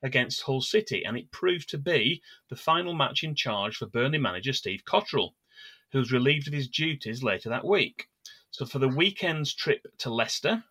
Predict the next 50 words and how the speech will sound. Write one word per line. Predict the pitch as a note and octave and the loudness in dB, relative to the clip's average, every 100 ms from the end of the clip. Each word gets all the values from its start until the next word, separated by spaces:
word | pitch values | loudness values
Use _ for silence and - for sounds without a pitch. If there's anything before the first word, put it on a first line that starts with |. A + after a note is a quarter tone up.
| - | -16
Burnley | - G#2 G2 B2 | -4 -2 0 2
were | C#3 | 4
managerless. | E3 B3+ F3 A2 - - - _ _ _ _ | 4 4 2 0 0 -4 -6 _ _ _ _
The | A#2 | -4
board | A#2 C#3 C#3+ | 6 6 6
turned | - C#3 B2+ B2 | 2 0 2 0
to | |
Steve | A#2 - D3+ C#3 | -2 0 0 0
Davis, | C3 B2 B2 F#3+ - - - | 4 6 6 4 4 0 -4
who | C#3 B2+ | -2 -2
at | |
the | C3 | -2
time | - - F#3 A2 C3 G3 - - _ - | -4 0 2 2 0 -2 -10 -20 _ 2
had | B2 | 4
only | C#3 C3 | 6 4
recently | B2+ G#3+ G#3+ A#2+ G#2+ | 4 4 4 -2 -2
been | A2 | 0
elevated | A2 G#2+ G2 G2 G2+ - | 0 0 0 -2 -2 -8
to | C3+ | -6
the | C#3 | -2
role | B2 G2 A2+ | 0 0 -2
of | |
assistant | C#3+ - - - - | -4 -4 -4 -4 -4
manager, | D#3 G3+ D3+ F2 - _ _ _ | 0 0 0 -4 -6 _ _ _
and | A#2 A2+ | -8 -2
he | D#3 | -2
took | C#3+ - - | -2 -4 -4
caretaker | - E3+ F3 B2+ - | 2 2 4 -2 -2
control | - G#2 F#2+ G#2+ F#2+ A#2 C#3 _ _ | -10 -12 -8 -4 -2 -2 -6 _ _
for | - | -4
the | C#3 | 0
game | A#2+ F#2+ | 0 0
on | G#2 | -2
the | A#2 | -2
Saturday. | - A3 - G2 D#2+ _ _ _ _ - | 0 0 0 -4 -8 _ _ _ _ -6
Uh, | A#2 | -4
back | B2 F3+ A3+ | 2 4 4
then, | C#3 G#2+ B2 | 2 2 2
it | - | 2
was | C#3+ C3 | 0 2
a | |
regular | B2 F3 G3 G3 | 0 0 2 0
tradition | - E3+ F#3 G#3 G#2+ | 0 2 4 4 0
for | F#2+ | -4
the | B2+ | 0
match | B2+ D#3+ F#3+ D3+ | 2 2 0 -2
ball | C3 G#2 | 0 0
to | G#2+ D#3 | -2 -2
arrive | C#3 G2+ G2 | 0 0 0
by | A#2 A#2 | 0 -2